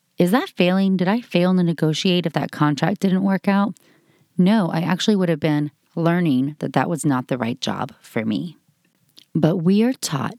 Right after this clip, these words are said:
that failure is the opposite of success.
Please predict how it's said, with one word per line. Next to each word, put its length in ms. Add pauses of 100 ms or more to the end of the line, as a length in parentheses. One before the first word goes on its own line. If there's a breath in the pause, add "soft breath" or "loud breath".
(180)
that 200 (120)
failure 640
is 140
the 180 (100)
opposite 500
of 100
success. 760